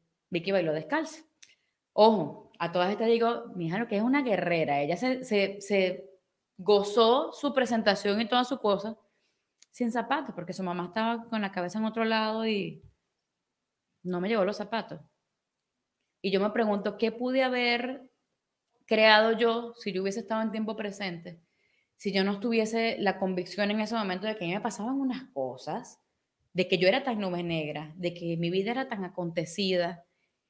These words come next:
y de que nada, la, la cosa es graciosísima, o sea, todos nos podemos reír de lo que nos pasa. Sí, pendeja, te pudiste haber reído, pero otras cosas en otro momento,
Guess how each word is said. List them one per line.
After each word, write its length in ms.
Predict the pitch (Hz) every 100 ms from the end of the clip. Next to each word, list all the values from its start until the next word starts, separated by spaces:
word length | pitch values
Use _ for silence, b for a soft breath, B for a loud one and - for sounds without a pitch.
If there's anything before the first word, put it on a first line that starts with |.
| _
y 140 | 214
de 180 | 202 196
que 180 | 196 196
nada, 360 | 196 254 269 208
la, 180 | 185
la 200 | 180 185 185
cosa 180 | 196
es 60 | 247
graciosísima, 760 | 294 302 277 269 349 330 262 214
o 20 |
sea, 140 | 214 208
todos 120 | 226
nos 100 | 277
podemos 220 | 254 254
reír 180 | 277 240
de 60 | 247
lo 80 | 262
que 80 | 247
nos 160 | 202
pasa. 380 | 226 247 185 170
Sí, 160 | 165 214
pendeja, 360 | 170 190 170
te 120 | 165
pudiste 280 | 160 160 160
haber 160 | 208 214
reído, 440 | 220 214 175 190 b b b b
pero 220 | 185 180
otras 220 | 165 190
cosas 340 | 196 202 196 214
en 60 |
otro 180 | 175 175
momento, 480 | 196 170 160 156 151